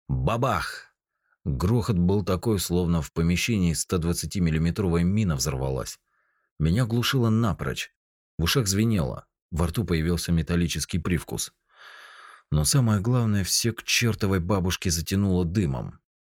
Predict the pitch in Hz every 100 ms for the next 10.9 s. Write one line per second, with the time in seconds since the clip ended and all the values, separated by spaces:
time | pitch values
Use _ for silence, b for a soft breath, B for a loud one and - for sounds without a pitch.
0 | _ 78 76 - 113 104 87 - 98 -
1 | 87 87 87 104 101 90 85 82 90 73
2 | 98 - 87 76 87 82 87 82 85 80
3 | 85 71 87 - 80 71 58 60 69 67
4 | 90 - 113 - 92 90 101 87 92 87
5 | 87 82 113 73 73 92 85 85 82 64
6 | 60 - _ _ _ _ - 110 139 117
7 | 156 147 185 170 151 117 151 139 113 110
8 | 117 120 98 104 117 127 - 120 110 107
9 | 117 - 127 - 120 110 127 117 101 120
10 | 95 107 107 120 123 113 80 76 71